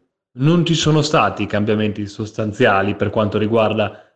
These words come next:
le regole per limitare la diffusione del coronavirus,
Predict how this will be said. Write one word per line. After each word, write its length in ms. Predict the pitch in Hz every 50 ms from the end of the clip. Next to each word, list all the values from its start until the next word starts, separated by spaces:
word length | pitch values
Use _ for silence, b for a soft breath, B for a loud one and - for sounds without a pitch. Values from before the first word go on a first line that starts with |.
| _
le 160 | - 113 113 113
regole 640 | 123 127 127 135 143 139 143 139 131 - - - -
per 160 | - 117 110
limitare 520 | 117 131 156 156 143 - 139 139 135 135
la 80 | 135 123
diffusione 560 | 123 123 117 - - 123 113 113 110 110 113
del 100 | 117 117
coronavirus, 840 | 117 - 113 110 113 113 110 101 80 85 92 92 95 - - -